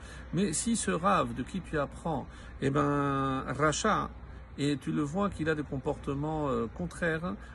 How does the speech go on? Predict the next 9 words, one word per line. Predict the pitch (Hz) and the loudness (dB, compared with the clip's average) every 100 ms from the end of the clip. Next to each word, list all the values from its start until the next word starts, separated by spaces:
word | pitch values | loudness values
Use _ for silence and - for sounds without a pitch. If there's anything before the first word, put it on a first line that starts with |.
| - | -2
à | 143 151 | 2 4
ce | 151 151 | 2 -4
que | 143 151 156 139 | -2 0 2 2
l'éthique, | 117 120 - 220 - | 0 -2 -2 -4 -4
ce | 131 | -8
que | - | -2
la | 117 | -2
Torah | 117 123 127 151 127 - | -2 -2 0 0 -2 -4
recommande, | 113 117 107 107 110 180 147 | -4 -4 -2 -2 0 0 -2